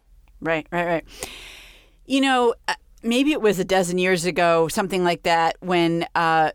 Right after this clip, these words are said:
Sheryl Sandberg ta-, started talking about leaning in and how women ran very little, right? Didn't, they didn't run very many governments. They didn't run very many nonprofits. They didn't run very many corporations. And that's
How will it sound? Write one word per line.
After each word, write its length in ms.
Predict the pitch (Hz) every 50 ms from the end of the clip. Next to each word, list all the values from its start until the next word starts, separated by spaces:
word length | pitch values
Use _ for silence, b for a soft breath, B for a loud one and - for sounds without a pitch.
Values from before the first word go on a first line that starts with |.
| - -
Sheryl 280 | 170 - 240 214 202 -
Sandberg 560 | - 202 180 175 175 165 165 160 156 147 147
ta-, 240 | - - 175 165 - -
started 320 | 170 - 190 180 165 185
talking 260 | 185 170 - - 170
about 200 | 160 160 156 -
leaning 360 | - 185 196 196 185 175 175
in 300 | 170 170 165 160 156 151
and 140 | 156 160 165
how 300 | - 180 175 160 160 156
women 480 | 156 185 196 202 190 185 175 170 175 - _
ran 360 | - 175 180 185 180 180 170 165
very 240 | 147 185 180 165
little, 400 | 160 156 156 151 135 123 135 - -
right? 260 | - 175 170 165 160 - _ - 156 170 170 - -
Didn't, 220 | 165 185 151 160
they 100 | 165 175
didn't 160 | 160 165 165 - _ _ _
run 200 | 170 175 170 165
very 160 | 160 170 165
many 160 | 170 180 196
governments. 480 | 196 - 277 254 254 247 233 226 214 -
They 120 | 196 180
didn't 200 | 175 175 175 - -
run 280 | - 175 170 170 170 165
very 200 | 160 165 160 156
many 220 | 160 160 160 160
nonprofits. 600 | 165 165 165 156 - 220 220 202 185 208 185 -
They 100 | - 180
didn't 200 | 170 170 - - _ _
run 360 | 160 175 165 165 160 160 156
very 160 | 143 170 160
many 160 | 156 151 156
corporations. 680 | 147 - 165 143 - 143 127 131 - - 123 135 151 180
And 120 | 233 247
that's 380 | 285 285 262 262 - - -